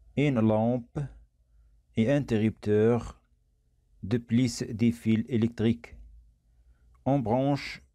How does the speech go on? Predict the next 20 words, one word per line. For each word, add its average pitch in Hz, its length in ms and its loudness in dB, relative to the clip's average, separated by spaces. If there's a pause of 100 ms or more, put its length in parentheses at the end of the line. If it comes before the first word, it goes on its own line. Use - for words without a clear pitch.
(120)
les 110 200 2
bornes 117 340 0
de 113 80 0
la 117 140 0
pile 120 440 -2
avec 107 360 -4
les 104 120 2
bornes 113 360 0
de 110 100 0
la 98 160 2
lampe. 113 340 0 (640)
On 113 180 2
observe 113 360 -2
que 113 260 0
la 110 160 0
lampe 113 440 -2
fonctionne 107 840 0
d'une 104 220 0
façon 110 400 -2
permanente. 110 720 0